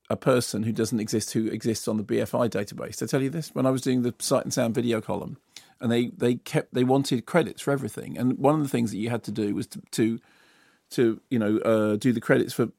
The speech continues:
for T V, straight to, straight to video T V productions that didn't have proper credits. So they wouldn't cite the cinematographer, for example.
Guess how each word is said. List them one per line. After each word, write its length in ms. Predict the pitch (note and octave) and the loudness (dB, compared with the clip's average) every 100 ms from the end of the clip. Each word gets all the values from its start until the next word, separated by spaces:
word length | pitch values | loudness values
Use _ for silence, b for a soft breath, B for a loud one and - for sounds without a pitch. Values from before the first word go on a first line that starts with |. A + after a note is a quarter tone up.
| - | -14
for 140 | - A2+ | -2 -2
T 280 | - D#3 | 4 6
V, 320 | C3+ E3+ F3+ - A#2 G#2+ | 10 8 8 2 -10 -10
straight 340 | C#3 - D#3+ - | -6 4 4 4
to, 320 | - - - | -6 -6 -8
straight 240 | - E3 C#3 | 4 4 4
to 60 | |
video 300 | A#2+ C3+ A#2 | 4 4 4
T 200 | A#2 D#3 B2+ | 4 4 6
V 100 | C3+ | 4
productions 440 | A#2 A2+ - A2+ | 2 -2 0 0
that 140 | C3 C3+ | 2 6
didn't 260 | E3 E3 | 6 8
have 340 | D3 A#3 F3 - | 6 8 6 4
proper 240 | A2 G#2+ | -4 -2
credits. 360 | - F#2 F#2+ - | -4 -4 -2 4
So 60 | |
they 100 | C#3+ | 6
wouldn't 360 | C#3+ C#3 B2 - | 8 6 4 -2
cite 360 | - D3+ A#2 - | 0 2 2 -4
the 80 | A2 | -4
cinematographer, 720 | - A#2+ G2 B2 G2+ - - | 2 2 2 0 -2 -4 -10
for 140 | - | -8
example. 520 | G2 G#2+ G#2 G2+ - | -8 -4 -4 -4 -10